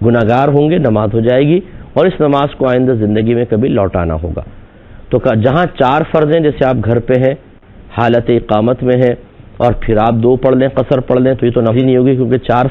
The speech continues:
فرض تھیں، آپ نے دو کر دیں۔ لیکن اگر آپ سفر میں جا رہے ہیں، آپ پہ دو فرض ہیں، آپ نے چار کر دیں، تو چار میں دو شامل ہیں، گویا کہ وہ ادا ہو گئیں۔ ادا تو ہو جائیں گی لیکن آپ گناہ گار ہوں گے، کیونکہ اللہ تبارک و تعالیٰ نے جب یہ س-، آ،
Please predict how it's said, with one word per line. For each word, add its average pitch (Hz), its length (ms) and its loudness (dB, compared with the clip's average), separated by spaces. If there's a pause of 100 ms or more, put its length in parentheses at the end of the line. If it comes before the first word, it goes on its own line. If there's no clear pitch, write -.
فرض 139 220 -2
تھیں، 139 160 0
آپ 117 140 -4
نے 110 60 0
دو 92 180 0
کر 95 180 -2
دیں۔ 101 140 -2 (720)
لیکن 139 200 2
اگر 151 140 2
آپ 175 160 0 (100)
سفر 160 260 0
میں 175 100 2
جا 143 240 2
رہے 151 100 2
ہیں، 156 80 2
آپ 143 160 -2
پہ 147 100 0
دو 123 260 2
فرض 139 300 0
ہیں، 147 100 2
آپ 131 200 0
نے 131 80 0
چار 143 440 0
کر 135 240 0
دیں، 92 180 -2 (800)
تو 113 100 0
چار 123 380 0
میں 165 100 2
دو 143 280 2
شامل 165 300 2
ہیں، 175 80 2
گویا 120 220 2
کہ 120 140 0
وہ 131 120 2
ادا 135 160 2
ہو 131 200 0
گئیں۔ 135 100 0 (720)
ادا 143 240 2
تو 202 160 2
ہو 135 100 2
جائیں 117 260 2
گی 151 60 0
لیکن 139 280 0
آپ 113 100 -2 (100)
گناہ 95 260 -2
گار 104 240 -2
ہوں 107 140 0
گے، 190 100 0
کیونکہ 131 240 -2
اللہ 117 320 0
تبارک 101 420 -2
و 101 60 -2
تعالیٰ 117 320 0
نے 120 160 0 (420)
جب 117 280 2
یہ 117 240 4 (100)
س-، 113 200 -2
آ، 104 280 0